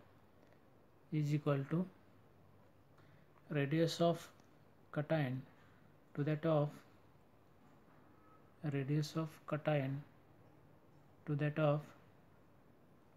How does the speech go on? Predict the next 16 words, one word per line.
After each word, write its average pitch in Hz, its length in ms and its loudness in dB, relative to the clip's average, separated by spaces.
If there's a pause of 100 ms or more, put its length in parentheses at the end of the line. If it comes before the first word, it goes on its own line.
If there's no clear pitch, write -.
(3750)
radius 143 380 0
of 147 180 -2
anion, 131 400 -2 (1800)
to 147 80 -8
that 139 200 -4
of 165 100 -2 (140)
radius 143 440 -2
of 196 120 0 (1080)
anion. 123 280 -6 (600)
That 147 180 -2
ratio 175 320 2
is 151 160 0
called 139 320 2
as 135 160 -2
a 185 80 2
radius 180 420 0